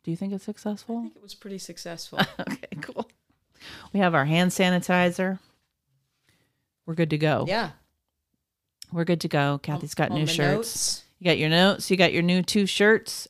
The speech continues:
Speaker 1: Excellent. It
Speaker 2: Got
Speaker 1: was
Speaker 2: my hedgehog socks.
Speaker 1: <laughs> I did notice that Kathy has, um, little footy socks on, and on the bottom of them, they have the ri-, words hedgehog written out.
Speaker 2: I got these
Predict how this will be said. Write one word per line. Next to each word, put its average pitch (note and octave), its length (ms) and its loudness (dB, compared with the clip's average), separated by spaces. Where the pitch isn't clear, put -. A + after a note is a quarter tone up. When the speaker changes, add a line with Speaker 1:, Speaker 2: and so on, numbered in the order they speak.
Speaker 1:
Excellent. E3 580 0
It - 40 -8
Speaker 2:
Got F#3 60 -4
Speaker 1:
was F3+ 180 0
Speaker 2:
my E3+ 60 -6
hedgehog F#3 480 -2
socks. G3 380 -4
Speaker 1:
<laughs> D#4 80 6
I A3+ 160 6
did C4 160 4
notice A#3+ 400 6
that G3 160 6
Kathy G#3 300 6
has, F#3 640 6
um, E3+ 440 4
little F3+ 220 4
footy F3+ 380 2
socks E3 400 0
on, G3+ 240 6
and D#3+ 240 0
on F3+ 140 4
the F3+ 100 6
bottom F3+ 420 6
of B3+ 160 6
them, D#4 460 2
they F#3+ 320 4
have E3+ 340 2
the E3 140 -2
ri-, E3 320 0
words E3+ 320 2
hedgehog G3+ 680 0
written - 300 -4
out. - 220 -6
Speaker 2:
I G3 100 -6
got A#3 240 0
these G3 560 -2